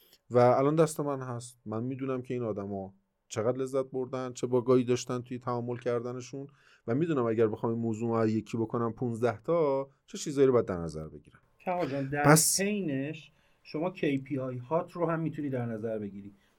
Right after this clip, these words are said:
Speaker 2: می‌گی من یه فروم، مثلاً دارم می‌گم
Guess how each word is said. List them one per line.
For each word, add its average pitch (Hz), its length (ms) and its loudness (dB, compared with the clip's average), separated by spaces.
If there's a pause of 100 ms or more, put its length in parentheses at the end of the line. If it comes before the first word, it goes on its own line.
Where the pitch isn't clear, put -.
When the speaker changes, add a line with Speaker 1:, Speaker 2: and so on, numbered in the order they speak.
Speaker 2:
می‌گی 143 240 -4
من 135 380 0
یه 139 160 -2
فروم، 139 580 -2
مثلاً 120 640 -2
دارم 104 280 -6
می‌گم 101 320 -8